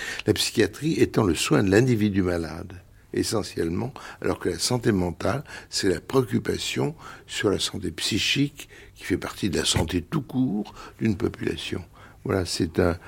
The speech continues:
c'est un, une partie de mes rêves, mais que je considère comme un préalable. Si nous ne faisons pas cela,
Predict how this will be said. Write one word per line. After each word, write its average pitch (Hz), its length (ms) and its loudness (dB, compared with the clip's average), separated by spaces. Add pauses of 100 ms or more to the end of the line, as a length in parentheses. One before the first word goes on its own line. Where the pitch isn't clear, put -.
(120)
c'est 101 280 0
un, 104 240 4
une 101 180 2
partie 123 300 4
de 110 80 4
mes 113 120 10
rêves, 107 140 10
mais 110 140 8
que - 240 4
je 151 100 8
considère 156 420 0
comme 123 160 2
un 110 60 4
préalable. 101 720 2 (440)
Si - 160 -6
nous 101 100 4
ne 95 60 2
faisons 170 360 10
pas 131 160 4
cela, 143 440 0